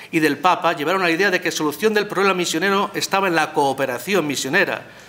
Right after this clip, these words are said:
priorizando el trabajo apostólico en Europa y en Estados Unidos para solventar aquella crisis misionera.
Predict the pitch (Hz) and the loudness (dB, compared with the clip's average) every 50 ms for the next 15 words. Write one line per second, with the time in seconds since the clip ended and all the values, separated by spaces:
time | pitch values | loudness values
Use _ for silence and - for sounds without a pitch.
0 | - - - - - - 143 139 135 139 175 180 185 185 185 175 160 139 - 147 | -20 -20 -20 -20 -8 -4 -4 -2 0 0 0 0 2 2 2 0 0 0 -2 0
1 | 147 175 185 - - 175 156 156 143 131 - - - 180 185 185 185 180 160 147 | 2 2 2 2 2 -2 -2 -2 -4 -8 -8 -4 -2 0 0 0 0 0 0 0
2 | 143 135 135 165 196 190 190 175 160 147 139 127 - - 170 165 165 156 160 - | 0 0 0 0 0 2 0 0 0 -2 -2 -4 -2 0 2 2 2 0 -2 -4
3 | 147 185 185 139 127 147 156 - - - - - - - - - - 139 131 - | -2 -2 -2 -2 -2 -4 -6 -6 -8 -12 -18 -20 -20 -20 -8 -4 -4 -2 0 0
4 | 147 135 127 123 123 151 151 147 139 143 143 143 147 147 135 135 139 - 156 185 | 0 0 0 0 0 -2 -2 -2 -2 -4 -4 -2 -2 -2 -2 -4 -4 -4 -2 -2
5 | 170 - - - 104 92 - - - - - - - - - 127 123 113 - 131 | -2 -2 -4 -4 -6 -6 -6 -8 -8 -10 -14 -20 -20 -14 -10 -6 -2 -2 -2 0
6 | 117 113 107 104 - 58 - | 0 -2 -2 -2 -4 -6 -6